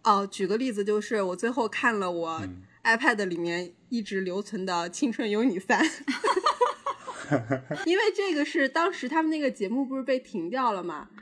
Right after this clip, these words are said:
Speaker 1: 有传闻就说节目资源要下架，需要提前下载，所以这是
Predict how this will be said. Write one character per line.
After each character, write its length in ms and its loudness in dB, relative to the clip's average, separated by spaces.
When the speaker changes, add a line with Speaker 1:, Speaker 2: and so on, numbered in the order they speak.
Speaker 1:
有 140 -2
传 240 -4
闻 120 -4
就 120 0
说 180 -4
节 160 -6
目 100 -4
资 220 -6
源 100 -2
要 160 -2
下 220 -2
架， 260 0
需 140 -8
要 100 -2
提 160 -8
前 220 -2
下 180 2
载， 220 -8
所 140 -2
以 80 2
这 160 -2
是 280 -4